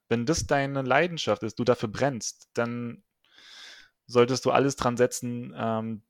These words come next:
dieses Ziel auch zu erreichen, weil das wird dich am Ende des Tages happy machen und nicht, dass du das tust, was andere Leute denken, dass das Richtige für dich wäre. Das wird dich nie glücklich machen.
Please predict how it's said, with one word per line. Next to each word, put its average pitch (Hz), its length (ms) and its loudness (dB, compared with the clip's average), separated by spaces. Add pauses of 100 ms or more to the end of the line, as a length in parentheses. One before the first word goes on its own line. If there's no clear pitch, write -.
(100)
dieses 117 280 -4
Ziel 117 160 -2
auch 107 120 2
zu - 160 -2
erreichen, 110 480 -2
weil 107 100 0
das 127 240 -2
wird 135 160 -2
dich 123 100 -2
am 120 100 -2
Ende 120 180 -4
des 117 120 -4
Tages 113 320 -4
happy 123 220 -4
machen 98 360 -8 (120)
und 113 120 -2
nicht, - 480 -6 (320)
dass 117 200 0
du 120 80 -4
das 120 320 4
tust, - 420 -4
was - 300 -2 (140)
andere 135 260 2
Leute 123 340 4
denken, 120 340 0
dass 113 140 0
das - 160 -8
Richtige 117 300 -4
für 107 120 -10
dich 104 160 -10
wäre. 107 300 -8 (120)
Das 123 140 -4
wird 135 140 2
dich 120 100 -6
nie 123 180 -4
glücklich 107 280 -10
machen. 107 320 -16